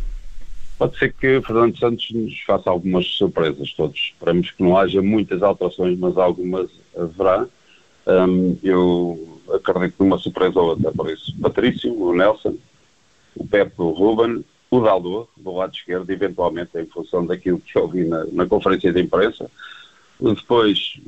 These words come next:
alguma dúvida quem vai ser o médio centro. O, o, para mim, mais o William,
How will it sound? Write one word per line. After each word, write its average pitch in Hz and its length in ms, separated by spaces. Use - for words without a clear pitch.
alguma 101 340
dúvida 98 400
quem 90 180
vai 85 200
ser 87 180
o 82 80
médio 80 600
centro. 101 400
O, 78 540
o, - 320
para 110 120
mim, 104 180
mais 101 300
o 98 100
William, 98 400